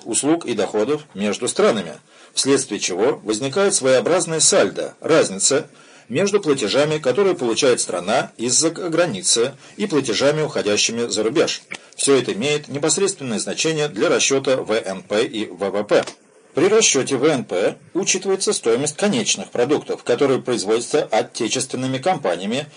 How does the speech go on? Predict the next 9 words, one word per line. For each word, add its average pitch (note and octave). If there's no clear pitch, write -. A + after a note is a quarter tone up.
и -
уже D3+
к D#3
этой C3+
сумме E3
прибавляется A#2
или E3
отнимается C3+
сальдо C#3